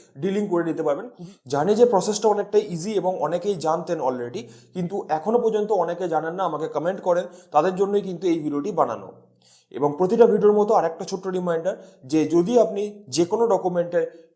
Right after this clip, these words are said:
প্রিমিয়াম কোয়ালিটি পিভিসি কার্ডকে অর্ডার করতে চান, আমাদের পোর্টাল অর্থাৎ আমাদের ওয়েবসাইট কার্ড কার সলিউশন ডট ইন, এই ওয়েবসাইট থেকে অর্ডার করে নিতে পারেন। সেখানে গিয়ে একটু চেক আউট করুন, সেখানে গিয়ে একটি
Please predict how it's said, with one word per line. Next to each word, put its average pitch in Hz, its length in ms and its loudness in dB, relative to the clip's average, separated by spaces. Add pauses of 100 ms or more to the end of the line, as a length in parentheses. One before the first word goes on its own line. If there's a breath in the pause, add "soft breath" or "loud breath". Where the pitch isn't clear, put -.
(160)
প্রিমিয়াম 233 340 4
কোয়ালিটি 214 340 4
পিভিসি 190 400 -6
কার্ডকে 170 280 0 (100)
অর্ডার 160 260 2
করতে 160 260 -8
চান, 170 140 0 (420 loud breath)
আমাদের 214 400 8
পোর্টাল 170 300 6 (140)
অর্থাৎ 135 200 0 (140)
আমাদের 180 240 0 (100)
ওয়েবসাইট 160 440 0 (300)
কার্ড 196 220 6
কার 214 180 2
সলিউশন 202 360 0 (100)
ডট 147 220 4
ইন, - 80 -6 (200)
এই 170 140 2
ওয়েবসাইট 151 400 0
থেকে 160 140 -6 (140)
অর্ডার 147 260 2
করে 139 200 -4
নিতে 117 200 -10
পারেন। 98 180 -12 (380 soft breath)
সেখানে 208 300 2
গিয়ে 208 160 6
একটু 196 200 -8
চেক 151 200 -2
আউট 165 120 4 (100)
করুন, 180 160 -2 (320 loud breath)
সেখানে 165 280 2
গিয়ে 165 140 0
একটি 170 140 -4